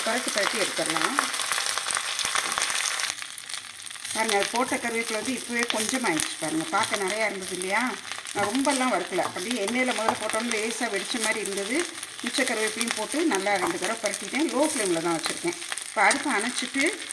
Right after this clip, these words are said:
இப்போ வறுத்த பருப்பு வகைகள், மிளகா, மிளகு, சீரகம், இந்த கருவேப்பிலை எல்லாத்தையும் நல்லா ஒரு பேஸ்ட்டாக அரைச்சிடலாம். ஆறுனதுக்கப்புறம் அரைக்கணும். இப்போ பாருங்க, இந்த பருப்பு வகைகளை வந்து இந்த மிக்சியில போட்டு, அந்த மிளகு, சீரகத்தெல்லாம் போட்டு கொஞ்சம்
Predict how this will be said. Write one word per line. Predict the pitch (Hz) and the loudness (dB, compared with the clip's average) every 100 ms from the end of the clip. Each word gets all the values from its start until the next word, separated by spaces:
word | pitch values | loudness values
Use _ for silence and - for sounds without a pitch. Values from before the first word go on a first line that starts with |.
| - - - - | -8 -8 -8 -8
இப்போ | - | 0
வறுத்த | 220 214 294 311 - | 4 6 4 2 0
பருப்பு | 220 247 254 | 0 0 -2
வகைகள், | 220 214 214 220 208 208 | -2 -2 -2 -2 -2 -2
மிளகா, | - 196 208 214 202 208 190 180 | 0 0 0 2 2 2 -4 -4
மிளகு, | 208 226 - | -2 -2 -4
சீரகம், | 202 185 214 | -2 -2 -2
இந்த | 262 | -2
கருவேப்பிலை | 214 185 214 208 226 208 | 0 0 0 -2 0 2
எல்லாத்தையும் | 185 - 240 208 | 2 0 0 0
நல்லா | 175 202 214 247 | 0 -2 2 2
ஒரு | 202 180 - | 2 0 0
பேஸ்ட்டாக | 202 220 - 196 | 0 0 0 0
அரைச்சிடலாம். | 160 - 208 175 160 185 247 - - - | 0 -2 0 0 0 -2 -4 -8 -8 -2
ஆறுனதுக்கப்புறம் | 214 269 330 311 202 - 190 160 | 6 8 8 6 6 -2 -2 -2
அரைக்கணும். | 151 - - - - - - - - - - - - _ - _ | -4 -4 -6 -6 -10 -10 -10 -8 -8 -8 -10 -12 -20 _ -20 _
இப்போ | - | -6
பாருங்க, | 202 202 214 | 0 2 2
இந்த | 208 175 | 2 0
பருப்பு | 208 233 269 | 0 0 2
வகைகளை | 262 196 196 185 170 | 2 2 2 0 0
வந்து | 175 | 0
இந்த | 202 175 175 | 2 4 4
மிக்சியில | - 233 180 | 2 2 2
போட்டு, | - - - 196 | 2 -2 2 4
அந்த | 185 160 | 6 6
மிளகு, | 175 196 185 | 4 2 0
சீரகத்தெல்லாம் | 180 170 165 185 180 | 0 -2 0 0 2
போட்டு | 170 - 220 285 - - - - - | 0 2 0 -2 -14 -20 -20 -8 -2
கொஞ்சம் | 214 190 | 4 4